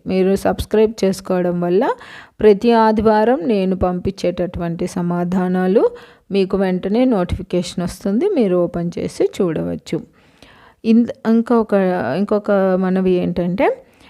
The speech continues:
ఇదే పద-, ఇవే ఆధారాలకు మీకు వేరే సమాధానాలు వచ్చినట్లయితే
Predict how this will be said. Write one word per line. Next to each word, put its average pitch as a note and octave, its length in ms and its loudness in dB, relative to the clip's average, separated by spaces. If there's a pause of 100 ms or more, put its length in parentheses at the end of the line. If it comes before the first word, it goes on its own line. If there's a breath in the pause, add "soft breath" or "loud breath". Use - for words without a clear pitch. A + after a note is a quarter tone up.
(140 soft breath)
ఇదే B3 480 4
పద-, C4+ 400 2
ఇవే B3+ 360 2
ఆధారాలకు A3 760 2
మీకు G3 600 0
వేరే G3+ 400 4
సమాధానాలు G3 760 -2
వచ్చినట్లయితే F3+ 960 -2